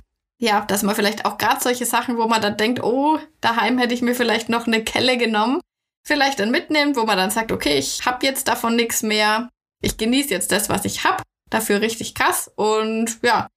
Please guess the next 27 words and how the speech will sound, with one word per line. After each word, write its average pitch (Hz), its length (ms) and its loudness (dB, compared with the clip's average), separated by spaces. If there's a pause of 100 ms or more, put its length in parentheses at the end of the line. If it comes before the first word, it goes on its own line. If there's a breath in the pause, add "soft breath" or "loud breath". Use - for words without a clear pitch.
(340)
weiß 185 460 0
auch 233 280 0
dann 220 260 -2
eigentlich, 214 400 0
dass 208 180 -2
ich 208 140 0
in 202 320 0 (140)
zehn, 233 440 0
zwanzig 208 400 0
Minuten 202 640 -2
auch 202 220 0
satt 190 360 -2
bin. 170 280 2 (340)
Also 226 240 0
probier 247 320 0
das 339 160 0
ruhig 277 180 0
mal 262 120 2
für 247 100 0
dich 220 220 -2
aus, 359 300 2 (300)
mach 294 220 0
die 370 120 -2
Portion 302 440 0
mal 294 260 2
vielleicht 285 300 -2
so 269 80 2